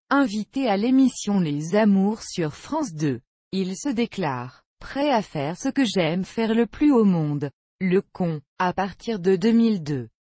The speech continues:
il organise chaque année à sa Viberlette au moment du Téléthon un concert de variété française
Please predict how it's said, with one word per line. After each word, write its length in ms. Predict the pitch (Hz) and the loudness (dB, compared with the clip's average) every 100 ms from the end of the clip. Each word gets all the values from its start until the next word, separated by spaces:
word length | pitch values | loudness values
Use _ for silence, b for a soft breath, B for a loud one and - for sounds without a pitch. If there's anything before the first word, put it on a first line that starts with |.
| - | -6
il 200 | 190 185 | -4 -2
organise 720 | 214 233 302 277 294 247 185 | -2 0 4 4 2 -2 -6
chaque 320 | 165 294 - | -4 -6 -2
année 360 | 233 185 165 151 | 0 0 0 -2
à 100 | 190 | -2
sa 180 | - 247 | -4 -6
Viberlette 680 | 247 233 262 226 185 190 180 | -6 0 2 4 2 0 -2
au 100 | 156 | 0
moment 340 | 190 214 233 | 2 2 2
du 240 | 185 180 | 0 -2
Téléthon 640 | - 262 226 - - 269 226 | -2 0 0 0 0 2 4
un 100 | 165 | 2
concert 540 | - 226 - 240 208 | 0 0 0 -2 -2
de 120 | 165 | -2
variété 640 | 156 233 269 254 247 - 277 | 2 2 2 2 -2 0 -4
française 760 | - 190 - 165 139 123 131 | -2 -4 -2 -4 -4 -6 -12